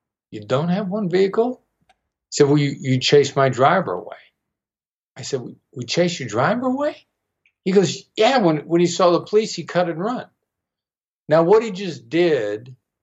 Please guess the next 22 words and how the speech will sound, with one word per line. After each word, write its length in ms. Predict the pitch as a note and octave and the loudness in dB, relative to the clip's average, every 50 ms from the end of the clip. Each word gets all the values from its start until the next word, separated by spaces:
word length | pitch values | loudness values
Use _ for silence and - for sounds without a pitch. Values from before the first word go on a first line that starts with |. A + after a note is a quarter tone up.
| _ _ _ _ | _ _ _ _
was 240 | - C#3+ D#3 D3 C#3+ | -4 -2 -2 -2 -2
admit 680 | D3+ C#3 B2+ C#3 D3 D#3 D#3 D3+ D3 C#3+ C#3+ - _ - | -2 -4 -2 -2 0 2 4 4 4 2 0 -4 _ -6
that 140 | C#3+ C3 | -6 0
there 160 | - D3+ C#3+ C3+ | 4 4 4 4
was 140 | B2+ A2+ | 4 0
an 100 | B2+ B2+ | -2 -2
accomplice 880 | B2+ B2 - - - - E3+ F#3 F#3+ F#3 F#3 C3+ B2+ A#2 A2+ A2 - - | -4 -6 -8 -10 -4 0 0 2 2 0 -2 -2 0 0 0 0 -2 -4
that 100 | - A#2+ | -6 -4
we 180 | A2 A#2 C3+ C#3 | -2 0 0 0
didn't 360 | C3+ B2+ A2+ G#2+ G#2+ G#2+ A2+ | 0 -2 -2 -4 -4 -2 2
know 280 | A#2+ B2 B2+ A2+ F#2+ | 4 4 6 6 4
about, 240 | E2+ E2+ - - - - - _ _ _ - _ _ _ _ _ _ _ _ _ _ _ _ _ _ _ _ _ _ _ _ _ _ _ _ _ | 2 0 -2 -8 -12 -12 -16 _ _ _ -20 _ _ _ _ _ _ _ _ _ _ _ _ _ _ _ _ _ _ _ _ _ _ _ _ _
which 260 | - C#3 C3 - - | 0 0 2 4 6
also 420 | F3+ F#3+ A3+ A#3+ A#3 - - F3+ D3+ | 6 6 6 4 2 2 2 0 2
meant 360 | C3 B2 B2 B2+ B2+ B2+ - | 2 0 -2 -2 -4 -4 -8
he's 420 | - - - G3+ A3 A#3+ A3+ F#3+ | -12 -12 -8 -4 -4 -4 -4 -4
giving 420 | E3+ - F3+ F3+ E3+ D#3 D#3+ D3+ C#3+ | -6 0 2 2 2 2 0 0 0
us 200 | D3 C3+ - - | 0 0 0 -2
a 60 | B2+ | -4
witness 680 | A#2+ A#2+ C3 D#3+ F#3 G3 F#3+ D3+ C#3+ C3+ B2+ - - - - | -4 0 2 2 2 2 0 -2 -4 -4 -4 -6 -8 -12 -12
against 380 | C#3 B2 C3 D3+ D3 - - - | -8 -6 -4 -4 -4 -4 -6 -10
him, 460 | - - E3+ G#3 A#3+ A3+ E3+ D#3+ | -8 -4 -4 -2 -2 -4 -6 -8